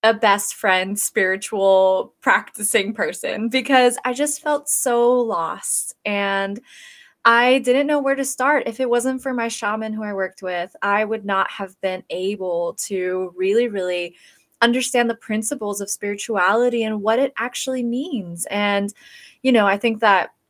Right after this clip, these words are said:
the beginning of this journey can be really daunting for some, and there's so much information out there, and it's like, "Well, I, you know, I have these gifts. Does that mean I'm a witch? Does that mean I'm a shaman? Like, what does that all mean?" Right?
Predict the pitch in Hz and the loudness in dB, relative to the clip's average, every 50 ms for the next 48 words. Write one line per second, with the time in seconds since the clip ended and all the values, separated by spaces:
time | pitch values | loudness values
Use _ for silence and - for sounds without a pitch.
0 | _ _ _ - 233 233 226 - 220 214 220 226 226 220 208 190 208 202 202 - | _ _ _ 0 2 2 2 2 2 2 2 2 2 2 0 0 -4 -4 -4 -6
1 | - - 190 190 202 220 226 214 - 220 202 202 196 190 196 190 190 185 185 180 | -4 -4 -2 -2 0 -2 -2 -4 -4 -4 -2 -2 0 2 2 0 0 0 0 -2
2 | 156 165 180 190 - 202 190 - - 185 190 - - 185 180 180 185 196 196 202 | -2 -2 -2 -4 -8 -10 -10 -8 -10 -8 -6 -4 -4 -2 -2 -2 -2 -2 -2 -2
3 | 208 - - 196 190 185 180 180 180 180 180 185 180 - - _ - - - - | -2 -2 -2 -2 -2 -2 0 -2 -2 -2 -4 -8 -12 -14 -18 _ -20 -20 -20 -20
4 | - _ _ _ 226 220 208 - - 233 220 214 220 214 - 220 208 208 226 208 | -20 _ _ _ 4 6 6 4 2 4 4 4 2 2 2 -2 -2 -2 -4 -4
5 | 196 175 175 196 - - 208 196 - - 190 190 185 - - 190 190 190 185 185 | -4 -4 -4 -4 -4 -4 -4 -2 0 2 2 2 2 0 0 0 2 4 2 2
6 | 185 185 190 - - 180 175 170 170 170 165 165 165 165 - _ - - _ _ | 2 2 0 -2 -4 -6 -8 -6 -6 -6 -6 -6 -8 -12 -14 _ -20 -20 _ _
7 | - 196 - 190 180 - - 180 208 208 214 214 208 196 - 185 202 202 202 202 | -8 -4 -2 -2 -4 -4 0 2 4 6 8 8 6 6 4 2 0 2 2 4
8 | 196 190 185 - - _ _ - 214 202 180 165 165 160 - - 196 202 196 214 | 4 2 0 -2 -8 _ _ -4 -4 -2 -2 -2 -4 -4 -2 0 -2 -2 0 0
9 | 220 208 208 220 226 214 208 - - 285 330 359 311 - - - - - 220 208 | -2 0 0 -2 -2 -2 -2 0 4 6 6 6 4 2 -4 -8 -6 -4 -4 0
10 | 208 226 233 - 240 240 240 233 226 214 202 185 170 175 196 220 320 554 - _ | 2 2 2 2 2 0 0 0 2 0 0 -2 -2 -2 0 2 2 0 0 _
11 | - - - - 233 226 214 247 226 220 254 240 226 220 220 226 - - - 240 | -6 -6 -2 2 2 4 4 4 2 2 4 4 4 4 2 -2 -4 2 2 4
12 | 214 233 277 381 403 440 453 480 508 539 440 311 269 240 247 269 277 277 320 339 | 4 4 2 2 2 2 2 2 2 4 4 4 2 4 6 4 4 4 4 -4
13 | 330 311 320 311 294 285 277 277 277 302 392 466 440 349 262 233 226 220 202 214 | 0 2 4 4 6 4 4 2 0 -2 0 0 0 0 -2 -2 0 0 2 2
14 | 240 285 381 | 2 0 -2